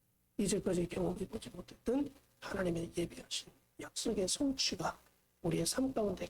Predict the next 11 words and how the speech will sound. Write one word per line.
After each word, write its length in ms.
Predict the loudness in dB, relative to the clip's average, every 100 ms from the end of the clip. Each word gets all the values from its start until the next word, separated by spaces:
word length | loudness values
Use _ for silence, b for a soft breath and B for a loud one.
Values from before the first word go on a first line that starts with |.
| -6
가득가득 800 | -2 2 2 0 0 0 0 -2
채워지기를 680 | -2 0 -2 0 2 2 0 -6 -20 -10
주님의 360 | -4 0 0 0
이름으로 180 | -6 -10 -14
간절히 480 | -4 2 2 2 -4 -16 -16 -4
축복합니다. 720 | -2 0 -2 -4 -6 -12 -12 -14 -20 -20 -20 -20 _ _ _ _ 0
오늘 180 | 4 4
말씀 280 | 4 4 4
왜 80 | 4
자꾸 220 | 2 2
기도합니다. 640 | 2 2 2 0 0 -2